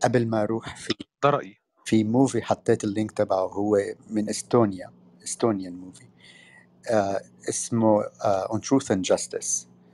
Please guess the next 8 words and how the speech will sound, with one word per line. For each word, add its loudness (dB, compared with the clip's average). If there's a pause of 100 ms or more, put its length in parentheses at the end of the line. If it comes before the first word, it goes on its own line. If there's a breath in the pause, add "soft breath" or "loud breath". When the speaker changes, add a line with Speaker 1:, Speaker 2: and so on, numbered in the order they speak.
(560 soft breath)
Speaker 1:
عن 0
الحقيقة 0
والعدالة. -4 (540 soft breath)
بيحكي 0
مثل 2
خناقة 2
بين -2
جارين، 0